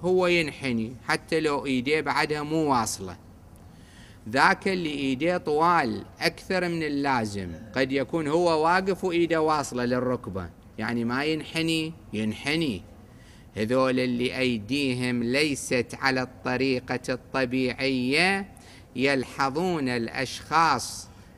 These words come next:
الطبيعيين وينحنون بمقدارهم.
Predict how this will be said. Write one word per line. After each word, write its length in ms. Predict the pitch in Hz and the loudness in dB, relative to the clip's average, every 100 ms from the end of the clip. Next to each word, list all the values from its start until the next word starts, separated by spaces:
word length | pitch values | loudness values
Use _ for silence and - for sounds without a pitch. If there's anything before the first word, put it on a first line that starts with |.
| - 135 | -8 -2
الطبيعيين 1500 | 135 - 139 131 131 131 143 143 135 156 185 196 202 208 214 - | -2 -2 -2 0 0 0 -2 -2 0 0 0 0 -2 -4 -8 -8
وينحنون 1300 | 127 135 135 127 120 - 127 127 160 180 185 190 202 208 - | -2 2 2 2 -2 -6 -4 -2 0 0 0 -2 -2 -6 -12
بمقدارهم. 1700 | 110 135 180 196 - 131 131 127 127 127 127 139 139 135 135 135 135 | -6 -2 0 -2 -4 -2 2 2 2 0 0 0 0 0 -2 -2 -6